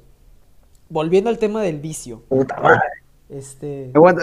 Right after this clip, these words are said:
Speaker 3: pe-, pe-, pe-, pe-, para terminar la idea, para
Speaker 2: Espera,
Speaker 3: terminar la
Speaker 2: espera,
Speaker 3: idea.
Speaker 2: porque, porque
Speaker 3: O sea,
Speaker 2: Ballena iba de la,
Speaker 3: o,
Speaker 2: iba a
Speaker 3: o
Speaker 2: decir
Speaker 3: sea,
Speaker 2: algo.
Speaker 3: hasta ahí, hasta ahí está normal. O sea, él aceptó voluntariamente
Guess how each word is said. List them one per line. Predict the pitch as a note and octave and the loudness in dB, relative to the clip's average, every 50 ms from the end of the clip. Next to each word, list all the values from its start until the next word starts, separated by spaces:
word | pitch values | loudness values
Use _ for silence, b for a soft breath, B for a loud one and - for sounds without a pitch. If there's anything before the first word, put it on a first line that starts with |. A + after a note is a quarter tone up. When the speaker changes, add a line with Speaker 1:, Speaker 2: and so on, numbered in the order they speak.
| F#3+ | 0
Speaker 3:
pe-, | G#3 C4+ C#4 | 2 2 2
pe-, | C4+ - G#4+ G#4 | 6 6 6 6
pe-, | E4 C#4+ C#4 | 6 4 2
pe-, | C#4+ E4+ | 2 0
para | D#4 C#4+ A#3+ | 0 2 2
terminar | A3 A#3 A#3+ B3+ C#4 C#4 | 4 4 4 4 4 4
la | C#4 | 4
idea, | C#4 C#4 C4 A3 | 4 6 6 6
para | F3 G3+ | 4 4
Speaker 2:
Espera, | G#3+ - G#3+ G#3+ | 4 6 6 6
Speaker 3:
terminar | G3+ A3+ | 8 8
la | G#3 E3 C#3 - | 6 6 6 4
Speaker 2:
espera, | - C3 D3+ | 4 4 6
Speaker 3:
idea. | D3 C#3+ | 6 4
Speaker 2:
porque, | C#3 C3+ | 4 4
porque | D3+ E3 | 2 2
Speaker 3:
O | D#3 | 4
sea, | E3+ F3+ D#3+ | 6 6 6
Speaker 2:
Ballena | C#3 C#3 C#3+ D#3 E3+ F#3 | 6 4 2 2 2 2
iba | F#3 F#3 F#3+ | 2 2 2
de | F#3 | 2
la, | F3 F3 | 4 6
Speaker 3:
o, | D#3 E3+ | 6 6
Speaker 2:
iba | E3 E3 E3+ | 6 6 4
a | |
Speaker 3:
o | E3+ | 4
Speaker 2:
decir | D#3+ D#3 D#3+ | 6 6 6
Speaker 3:
sea, | F3 D#3+ | 6 4
Speaker 2:
algo. | A#2+ A#2+ D3 D#3+ | 4 4 4 2
Speaker 3:
hasta | F3 - - F3 | 2 4 4 4
ahí, | F3 A3 C4+ D#4+ - _ _ _ _ _ _ _ _ _ _ _ _ _ _ _ _ _ _ _ - | 4 4 2 -2 -6 _ _ _ _ _ _ _ _ _ _ _ _ _ _ _ _ _ _ _ -2
hasta | D#3 - - C#3+ D3 D3 - D#3 | -2 0 2 2 2 4 4 4
ahí | D3+ E3 G#3+ B3+ | 4 4 4 2
está | C4+ - - A#3 A#3 | 0 2 4 4 4
normal. | A3+ G#3+ E3 C#3+ C#3+ D#3+ D#3+ D3 A#2+ A2 A#2+ - - | 4 2 0 2 4 4 4 4 2 0 -4 -8 -10
O | - B2 | -10 -8
sea, | - - A2 - - | -6 -4 -4 -2 2
él | - D3 F3 G3 | 4 6 8 8
aceptó | G3+ G3 - - A2+ - - _ - F3+ F#3+ G3+ G3 | 6 6 4 2 0 0 -4 _ 2 4 6 6 8
voluntariamente | F3+ D#3+ D3 C#3 C3+ C3+ C3+ C#3+ D3 D3 D3 C#3+ D3 D3+ D#3 D#3 D#3 D#3+ D#3 F3+ F#3 F#3+ F#3+ - | 8 6 6 4 4 2 2 2 2 2 2 0 0 2 2 2 0 -2 -2 -4 -4 -4 -4 -8